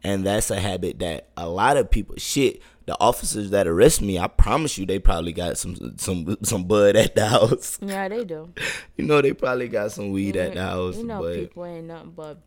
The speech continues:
Speaker 2: big ass hypocrite.
Speaker 1: I'm telling you. And then on top of that, people, on top of that, ain't Georgia on its way to being legalized?
Speaker 2: Mm, they still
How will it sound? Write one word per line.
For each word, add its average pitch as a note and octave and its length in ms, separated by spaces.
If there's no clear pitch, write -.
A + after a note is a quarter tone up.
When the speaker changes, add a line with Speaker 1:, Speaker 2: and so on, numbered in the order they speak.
Speaker 2:
big D#3 180
ass D3 360
hypocrite. - 540
Speaker 1:
I'm A#2+ 320
telling C#3 460
you. G#2+ 120
And B2 240
then B2+ 180
on B2+ 200
top - 280
of C3 60
that, C#3 240
people, B2+ 400
on A2 160
top B2+ 260
of A#2 60
that, B2 240
ain't E3 260
Georgia C3+ 440
on C#3 240
its C3+ 120
way C3+ 180
to C3+ 80
being A#2+ 340
legalized? D#3+ 800
Speaker 2:
Mm, G3 420
they F#3 100
still D3 400